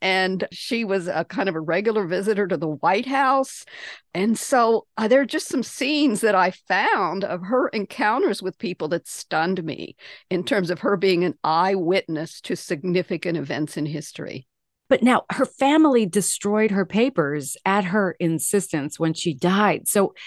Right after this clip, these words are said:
Speaker 2: I know she published many stories, as you're describing, which was remarkable in itself for a woman at the time, for anybody really, uh, to, to travel so widely then. So how did you piece together this story,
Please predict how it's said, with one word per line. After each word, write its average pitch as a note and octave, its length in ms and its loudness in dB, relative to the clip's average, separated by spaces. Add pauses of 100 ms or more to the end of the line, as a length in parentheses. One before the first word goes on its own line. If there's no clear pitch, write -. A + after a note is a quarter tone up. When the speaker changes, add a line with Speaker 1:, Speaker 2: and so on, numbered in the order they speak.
(280)
Speaker 2:
I G3+ 80 2
know A3+ 160 4
she - 260 -2
published - 580 0
many D3+ 240 2
stories, D#3+ 480 -2
as D3+ 160 -4
you're D3+ 140 -2
describing, F3 880 2 (240)
which E3 180 2
was C#3+ 320 -2
remarkable E3+ 720 4
in F3+ 160 2
itself E3+ 400 0
for C#3+ 320 -6
a D#3+ 80 -2
woman E3+ 440 2
at D3+ 200 -4
the D#3 80 -8
time, C#3+ 320 -4
for D3+ 160 -4
anybody E3 420 4
really, D3+ 600 -2
uh, D3+ 300 -2
to, - 140 -8 (100)
to D#3+ 100 -2
travel D#3+ 420 0
so C#3 240 0
widely D3+ 560 0
then. D3+ 400 0 (320)
So A#3 160 4
how C#4 380 4
did A3 440 2
you A3 200 0
piece - 440 -6
together D3 640 0
this D#3+ 240 0
story, - 600 0